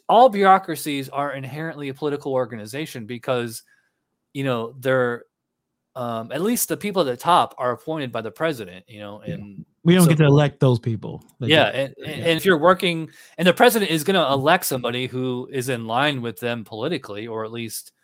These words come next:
Speaker 1: you know, like, they're, you know, conservatives not gonna hire some wacky, you know, Marxist or whatever, and vice versa. So, I don't know, this, this, it has me a little concerned, like, raising an eyebrow or whatever, of, like,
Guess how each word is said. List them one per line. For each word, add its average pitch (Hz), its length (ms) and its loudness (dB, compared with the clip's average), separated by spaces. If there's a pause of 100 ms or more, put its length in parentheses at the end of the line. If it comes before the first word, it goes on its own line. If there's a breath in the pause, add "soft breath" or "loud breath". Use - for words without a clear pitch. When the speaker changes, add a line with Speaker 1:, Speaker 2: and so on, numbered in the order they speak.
(360)
Speaker 1:
you 127 100 -8
know, 113 220 -6
like, 135 140 -2
they're, 208 220 0 (220 soft breath)
you 233 60 -6
know, 208 100 6
conservatives 180 540 0
not 139 140 -2
gonna 117 160 -4
hire 120 340 -2
some 104 380 -14
wacky, 113 560 -8 (380)
you 127 100 -10
know, 101 320 -10
Marxist 113 640 -6
or 104 100 -8
whatever, 104 440 -6
and 107 280 -12
vice 110 240 -6
versa. 101 540 -12 (480 soft breath)
So, 135 560 6 (600 soft breath)
I 233 120 8
don't 202 80 10
know, 170 60 6
this, 226 240 4 (100)
this, - 320 -4 (880)
it 180 60 -8
has 285 180 -2
me 294 80 -6
a 254 60 -4
little 240 180 0
concerned, 147 560 -6
like, 120 180 -10
raising 127 360 -6
an 117 80 -10
eyebrow 127 380 -6
or 131 100 -4
whatever, 135 500 -8
of, 123 220 -8
like, 117 480 -6